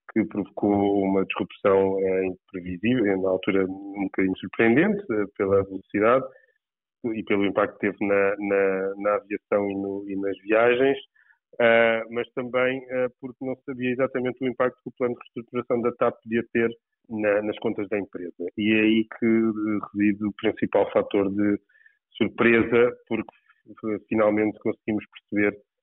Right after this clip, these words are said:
eh, embora ainda não completamente, mas por, por estes dados, pelo menos alguma coisa já percebemos, o impacto que teve uma das medidas do plano de reestruturação, que foi o, o encerramento da atividade no Brasil e da operação no Brasil, uma operação de manutenção,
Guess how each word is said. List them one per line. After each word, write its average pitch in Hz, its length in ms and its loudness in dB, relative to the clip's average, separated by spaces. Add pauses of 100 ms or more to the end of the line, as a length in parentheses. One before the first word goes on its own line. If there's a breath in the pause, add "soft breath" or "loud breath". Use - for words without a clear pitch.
(320)
eh, 98 260 2
embora 110 260 4
ainda 110 180 0
não 107 160 -2
completamente, 113 760 -4
mas 104 220 -14
por, 101 180 -12
por 101 100 -6
estes - 240 -10
dados, 101 240 0 (140)
pelo 101 140 -6
menos 98 160 -6
alguma 98 280 -4
coisa 98 220 -6
já 95 160 -2
percebemos, 113 480 -4 (380 soft breath)
o 117 80 4
impacto 113 420 2
que - 80 -20
teve 113 240 2
uma 113 300 0
das 104 180 -2
medidas 101 360 -2
do 98 100 -10
plano 98 180 -4
de - 80 -20
reestruturação, 110 800 -2
que - 80 -16
foi 110 160 -2
o, 101 280 -6
o 104 60 0
encerramento 104 520 -2
da 101 60 4
atividade 98 380 0
no 98 120 -6
Brasil 87 340 -8 (580)
e 95 60 -8
da 98 80 2
operação 95 400 -4
no 92 140 -2
Brasil, 95 360 -2
uma 92 140 0
operação 92 360 -6
de 92 60 -4
manutenção, 92 640 -4